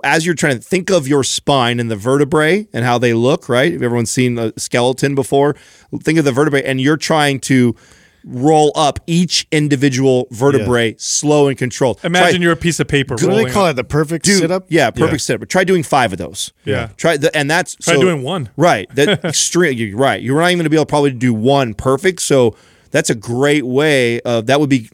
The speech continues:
Speaker 1: technically low rep, heavy loading because you can't even probably
Speaker 3: Dude.
Speaker 1: do one or two of those really well. And a way to assist yourself is you take a rubber band around, like, a, uh, you know, like
Speaker 3: You can
Speaker 1: the
Speaker 3: put
Speaker 1: squat
Speaker 3: around your feet even.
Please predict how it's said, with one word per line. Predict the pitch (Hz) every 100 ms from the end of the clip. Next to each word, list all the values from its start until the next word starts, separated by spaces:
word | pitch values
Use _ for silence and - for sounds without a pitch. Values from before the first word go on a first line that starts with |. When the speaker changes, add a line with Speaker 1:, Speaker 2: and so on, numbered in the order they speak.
| - -
Speaker 1:
technically | 165 - 135 123 123 113 - _ 120
low | 139 -
rep, | 135 135 -
heavy | 139 131 127
loading | 120 151 127 117 110
because | 117 - 120 110 - - -
you | 131
can't | 127 139
even | 127 117
probably | 107 135 131 120 175
Speaker 3:
Dude. | 160
Speaker 1:
do | 143 127
one | 127 120
or |
two | 110 147
of | 123
those | 107
really | 110 117 110
well. | 131 117
And | 131
a | 131
way | 143 147
to | - 127
assist | - 220 208 -
yourself | 143 - 131 170 - _ - - _
is | 139 117
you | 135 131
take | - 151
a | 131
rubber | 139 147
band | 123 139 147 131 160 190 - _ _ -
around, | 127 131 139 143 131
like, | 127 123 135
a, | 123 120 120 120
uh, | 127 117 113 113
you | 131
know, | 117
like | 113
Speaker 3:
You | 214
can |
Speaker 1:
the | 185
Speaker 3:
put | 165
Speaker 1:
squat |
Speaker 3:
around | 139 139
your |
feet | 135 208
even. | 196 123